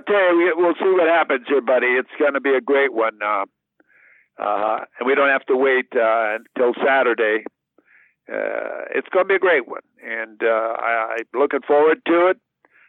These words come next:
Wanna congratulate the team because really, what do you do next year?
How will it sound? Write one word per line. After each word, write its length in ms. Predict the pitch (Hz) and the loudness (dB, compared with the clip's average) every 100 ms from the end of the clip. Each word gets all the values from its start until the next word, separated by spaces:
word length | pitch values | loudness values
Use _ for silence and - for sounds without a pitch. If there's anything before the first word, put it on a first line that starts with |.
| _ | _
Wanna 180 | 110 110 | -6 -6
congratulate 680 | 110 113 113 127 120 131 135 | -8 0 2 2 2 0 0
the 240 | - _ - | -4 _ -4
team 280 | 147 151 139 | -2 -2 -2
because 340 | 120 127 120 110 | -4 0 -2 -2
really, 680 | 117 143 160 143 127 120 - _ _ _ _ _ | -2 0 2 2 2 0 -4 _ _ _ _ _
what 160 | 113 135 | 0 0
do 60 | |
you 80 | 135 | 0
do 200 | 117 135 | 0 -2
next 280 | 131 135 - | 0 -4 -4
year? 400 | 110 80 - | -6 -6 -8